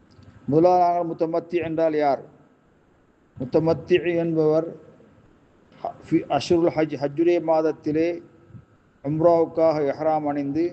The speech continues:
பின்னர் உம்ரா கடமையை நிறைவேற்றி ஆடையை களைகிறார்.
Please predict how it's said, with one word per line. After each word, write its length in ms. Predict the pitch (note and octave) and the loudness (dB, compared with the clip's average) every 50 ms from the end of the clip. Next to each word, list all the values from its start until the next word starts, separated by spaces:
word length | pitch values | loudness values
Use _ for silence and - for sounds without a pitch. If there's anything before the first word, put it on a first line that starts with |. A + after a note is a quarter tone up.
| F3 - - - - - - - - - - - - - - - - - - - - - - - - - - - - - - | -8 -16 -20 -20 -20 -20 -20 -20 -20 -20 -20 -20 -20 -20 -20 -20 -20 -20 -20 -20 -20 -20 -18 -18 -18 -16 -14 -16 -14 -2 0
பின்னர் 380 | D3+ D3+ D#3+ E3 F3 F3 F3+ - - - - - - - - - - - | 0 0 2 2 2 0 0 -2 -8 -18 -20 -20 -20 -20 -20 -18 -12 -8
உம்ரா 260 | D3 E3 E3+ F3 E3+ E3+ E3+ E3 | -6 -2 2 2 2 2 2 0
கடமையை 400 | D#3+ D#3+ D#3+ D#3+ E3 D#3+ D#3+ D#3+ D3 C3+ | -2 -2 -2 -2 -2 -2 -2 -2 -2 -4
நிறைவேற்றி 580 | C3+ D3 D3+ D3+ D3+ D3+ C#3+ D3 - E3 F3 F3 E3+ - - - - - - - _ _ _ _ _ _ - C3+ D3 | -4 -4 -4 -4 -4 -6 -6 -4 -4 -4 -4 -4 -6 -12 -20 -20 -20 -20 -20 -20 _ _ _ _ _ _ -4 0 2
ஆடையை 300 | D#3 D#3+ D#3 D#3 D#3 D#3+ D#3 D#3 | 2 4 4 4 2 2 0 0
களைகிறார். 480 | D3+ D3 C#3+ C3 C3+ C3 B2 A#2 - | -2 -2 0 -2 -2 -2 -2 -2 -4